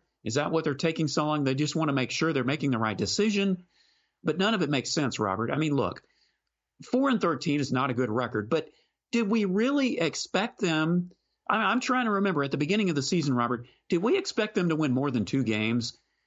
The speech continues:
I don't think so. And when you consider the talent that they have around them, you know, they, they started with Tyrod Taylor. He gets hurt. You put Davis Mills in, who had eleven games of college experience,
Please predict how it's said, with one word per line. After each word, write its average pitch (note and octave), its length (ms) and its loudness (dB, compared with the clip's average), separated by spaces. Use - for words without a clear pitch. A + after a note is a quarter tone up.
I E3+ 100 0
don't C4 200 0
think G#3+ 180 0
so. G2 380 -4
And D#3 120 -2
when F#3+ 100 2
you F#3+ 60 0
consider G#3+ 420 0
the F3+ 160 -2
talent A#3+ 460 0
that D#3+ 120 -2
they C3+ 100 0
have B2 180 0
around G#2 340 0
them, G3 140 0
you G3 100 2
know, A3+ 140 0
they, E3 240 0
they D#3 100 2
started G#3 320 0
with A3+ 100 0
Tyrod G3 440 0
Taylor. E3+ 340 2
He C#3 80 2
gets F3 260 -2
hurt. F#3+ 380 0
You C3 100 0
put G#3 240 0
Davis F3 400 0
Mills F3 400 2
in, F3+ 200 2
who E3 60 2
had D3 160 2
eleven D#3+ 360 0
games D#3 260 0
of A2+ 100 -2
college E3+ 380 -2
experience, F3+ 760 -2